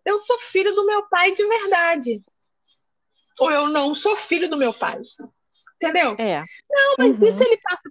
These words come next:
Speaker 1: por cima, inclusive ele coloca no pai a culpa de fazer uma piada.
Speaker 2: Uhum.
Speaker 1: Que alguém fez uma piada e o Charles respondeu, assim, e tal.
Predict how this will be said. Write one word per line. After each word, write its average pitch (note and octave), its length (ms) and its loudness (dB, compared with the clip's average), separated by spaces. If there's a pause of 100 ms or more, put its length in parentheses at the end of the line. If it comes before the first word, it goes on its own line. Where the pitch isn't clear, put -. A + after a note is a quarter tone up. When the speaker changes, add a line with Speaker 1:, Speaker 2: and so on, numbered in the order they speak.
Speaker 1:
por D4+ 140 -8
cima, A#4+ 340 2
inclusive G#4 420 0
ele A4 140 0
coloca D4+ 480 -2
no B3+ 220 -8
pai F#4 340 -2
a E4+ 120 -2
culpa F#4 460 -4
de F#4+ 180 -10
fazer G4 400 -2 (160)
uma B4+ 340 -2
piada. G4+ 680 0 (1600)
Speaker 2:
Uhum. G#3+ 580 -4 (600)
Speaker 1:
Que - 100 0
alguém D#4 480 0 (120)
fez D4+ 260 0
uma B3 240 -4
piada C#4+ 500 0
e E4 120 0
o D#4+ 100 -10
Charles D4+ 320 0
respondeu, B3+ 720 -2
assim, G#3 340 -6
e G3 140 -12
tal. G3+ 240 -18